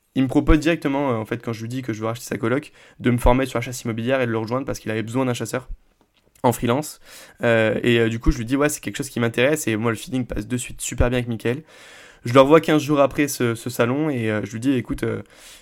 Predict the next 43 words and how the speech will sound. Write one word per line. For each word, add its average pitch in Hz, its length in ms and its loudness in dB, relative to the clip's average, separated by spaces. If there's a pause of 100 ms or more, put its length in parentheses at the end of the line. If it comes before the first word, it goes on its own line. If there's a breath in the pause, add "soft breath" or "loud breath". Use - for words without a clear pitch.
Mickaël, 135 340 2
je 120 80 0
veux 113 100 0
quitter 131 260 -2
mon 135 100 0
école 127 220 0
de 123 80 2
commerce, 123 420 -2
donc 117 300 -6
j'ai 107 100 -6
besoin 110 160 -4
de, 113 160 -10
de 156 100 -12
faire 117 160 -8
quelque 110 140 -8
chose 127 220 -4
après 123 240 -6
à, 113 140 -6 (420 soft breath)
à, - 640 -6
à - 60 -4
cent 123 160 -6
pour - 160 0
cent. 151 160 -2
J'ai 131 80 -4
la 113 80 0
conciergerie 120 440 -2
qui 127 140 -8
fonctionne 113 320 -6
bien, 127 180 0
que 123 120 -6
je 107 80 -4
veux 107 40 -4
développer, 110 380 4
mais, 120 260 -2 (480 loud breath)
euh, 107 120 0
ça 110 100 -6
me 110 60 -4
prend 113 120 -4
pas 147 160 2
tout 151 140 -4
mon 131 140 -2
temps. » 123 180 -14 (640 soft breath)
Euh, 120 400 4